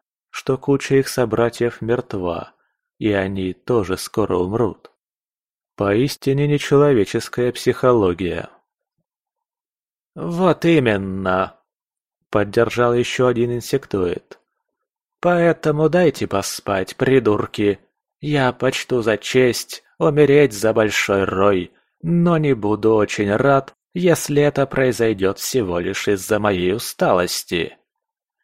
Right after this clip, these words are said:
«От придурка слышу», ответил первый, но все же заткнулся.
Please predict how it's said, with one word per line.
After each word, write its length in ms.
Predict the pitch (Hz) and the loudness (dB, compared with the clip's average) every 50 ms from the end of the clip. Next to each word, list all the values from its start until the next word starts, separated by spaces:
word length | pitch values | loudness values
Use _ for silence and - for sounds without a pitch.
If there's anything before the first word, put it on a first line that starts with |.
| _ _ _ _ _ _ _ _ _ _ - | _ _ _ _ _ _ _ _ _ _ -10
«От 260 | - 92 87 90 - | -4 -2 -2 -2 -2
придурка 640 | - 92 98 98 95 90 104 113 - - - - 107 | -2 0 0 0 2 4 4 4 4 2 2 2 2
слышу», 800 | - - - 113 107 95 90 85 - - 98 - - - - - _ _ _ _ _ _ _ _ _ _ _ _ | 2 2 0 0 0 0 0 0 -4 -6 -4 -6 -6 -8 -12 -16 _ _ _ _ _ _ _ _ _ _ _ _
ответил 580 | - 117 113 - - 107 101 95 - 98 95 90 | -4 -4 -4 -2 0 0 0 0 2 0 -2 -2
первый, 640 | - - 117 123 127 123 117 120 120 117 113 _ _ _ _ _ - | 0 0 0 0 0 2 0 0 0 -2 -4 _ _ _ _ _ -8
но 200 | 143 143 135 123 | -4 0 0 0
все 240 | - - 113 95 | -2 0 -2 -2
же 140 | 87 92 92 | 0 -2 -2
заткнулся. 840 | 87 104 104 - - 123 117 101 87 80 - - - 85 82 - - | 0 0 -2 -2 -4 -4 -2 -2 -2 -2 -4 -6 -6 -6 -8 -8 -12